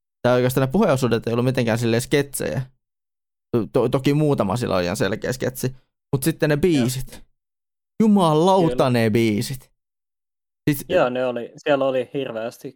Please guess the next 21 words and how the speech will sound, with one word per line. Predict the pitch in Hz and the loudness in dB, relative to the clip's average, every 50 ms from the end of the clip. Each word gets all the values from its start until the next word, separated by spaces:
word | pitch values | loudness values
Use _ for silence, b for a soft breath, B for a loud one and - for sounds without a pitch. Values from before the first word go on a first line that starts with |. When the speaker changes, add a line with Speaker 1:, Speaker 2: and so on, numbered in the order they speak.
| - | -12
Speaker 2:
kyllä | - 127 117 - - - _ _ _ _ _ _ _ _ - | -12 -10 -10 -12 -16 -20 _ _ _ _ _ _ _ _ -6
tosi | 131 127 - 143 131 | -6 -6 -6 -6 -8
hauskoja | 113 127 127 123 127 - - - 147 143 139 - - _ _ _ _ _ _ _ _ _ _ - - | -6 -4 -4 -4 -4 -6 -8 -8 -6 -6 -6 -6 -8 _ _ _ _ _ _ _ _ _ _ -14 -10
Speaker 1:
Siellä | - - 185 - 131 123 | -4 0 0 2 2 2
oli | 123 131 | 2 2
tosi | 143 160 160 135 | 0 2 2 2
hy-, | 123 | 2
Speaker 2:
biisejä | 135 127 123 127 | 0 0 0 0
Speaker 1:
hauskoja | 131 131 120 123 127 - 135 | 2 2 2 2 0 0 0
Speaker 2:
kyllä. | 110 113 | 0 0
Speaker 1:
biisejä | 107 104 120 107 110 113 123 107 120 | 2 0 0 0 0 -2 -2 -2 -4
kyllä, | - 120 113 113 113 110 | -4 -2 -2 0 0 2
ja | 113 110 117 | 2 0 0
sit | 127 - - - _ - | -2 -6 -16 -20 _ -4
tota, | - 123 123 123 127 131 B B B B _ _ - - | -4 -2 0 -2 -2 -4 B B B B _ _ -2 0
välillä | 202 220 208 170 151 147 | 2 2 2 2 4 2
jopa | 143 143 139 156 151 | 2 0 0 0 0
niinkin | 156 151 151 147 135 - 151 147 135 - - - _ - | 0 2 0 0 0 0 0 0 0 -2 -6 -8 _ -2
todella | 202 190 185 160 151 | 0 2 2 2 2
pelottavia | - - 240 233 175 110 - - - - 85 - 71 78 | 2 0 0 2 2 0 -2 -4 -6 -8 -6 -6 -6 -6
biisejä. | - - 64 58 - - - - - | -6 -8 -14 -18 -16 -12 -12 -12 -12